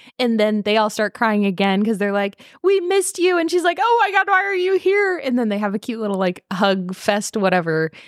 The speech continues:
and then they go back to her house, and it's, like, this cute scene of them, like, "There's no way you live here," and she's like, "Yeah, this is, this is my house." And the one grumpy guy that Jordan was talking about is, like,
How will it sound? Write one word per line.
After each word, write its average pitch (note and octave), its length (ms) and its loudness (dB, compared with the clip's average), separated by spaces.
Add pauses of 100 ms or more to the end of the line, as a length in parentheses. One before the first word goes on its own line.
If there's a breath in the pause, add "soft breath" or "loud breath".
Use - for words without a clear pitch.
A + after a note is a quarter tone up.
(120)
and G#3 100 0
then G#3+ 80 4
they G3+ 120 2
go G#3+ 100 4
back A3 240 0
to C4 80 0
her G3+ 140 2
house, F3+ 340 2
and F3+ 100 -4
it's, F3+ 140 -6
like, D#3+ 200 -4
this E3 180 -6
cute - 320 -10
scene E3 240 -4
of D3 160 -4
them, C#3+ 260 0
like, C3+ 300 -6 (180)
"There's F#4+ 260 2
no F#3 140 2
way D#3 140 2
you C#3+ 160 0
live C3+ 220 0
here," E3 200 2
and D3+ 180 -2
she's D#3 160 -8
like, C#3 240 -2 (120)
"Yeah, F3+ 240 0
this E3 200 -4
is, E3+ 280 -6 (160)
this - 180 -6
is D#3+ 120 -8
my D3+ 120 0
house." D3 360 0 (120)
And F3+ 280 2 (200)
the F3+ 200 2
one F3+ 300 2
grumpy E3+ 360 0
guy D3 180 2
that C#3+ 160 -2
Jordan D3 240 -2
was D3 140 -4
talking D#3+ 300 0
about F3+ 280 2
is, F#3 120 -2
like, E3+ 160 0